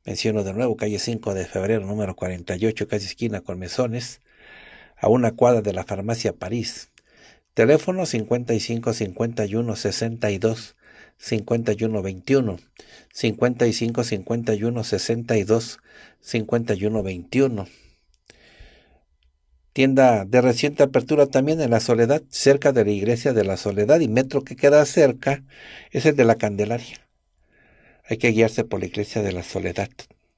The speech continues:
Le doy la dirección, está en la calle Soledad número ochenta y uno, letra D, Colonia Merced Centro, entre Avenida Anillo de Circunvalación y calle Limón.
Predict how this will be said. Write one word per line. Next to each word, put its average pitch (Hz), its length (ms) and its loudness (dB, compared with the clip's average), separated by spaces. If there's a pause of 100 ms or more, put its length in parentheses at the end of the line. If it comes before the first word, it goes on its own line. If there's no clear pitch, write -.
(1000)
Le 120 80 4
doy 139 140 8
la 151 100 10
dirección, 135 440 6
está 123 180 0
en 110 80 4
la 107 80 0
calle 110 280 4
Soledad 104 380 0
número 107 320 0
ochenta 104 460 0
y 95 100 -2
uno, 143 200 0
letra 104 380 2
D, 117 320 -2 (840)
Colonia 113 380 2
Merced 110 340 0
Centro, 120 540 -2 (560)
entre 117 240 2
Avenida 123 240 4
Anillo 123 220 2
de 117 100 4
Circunvalación 107 1080 0 (600)
y - 140 -4
calle 131 340 6
Limón. 117 500 0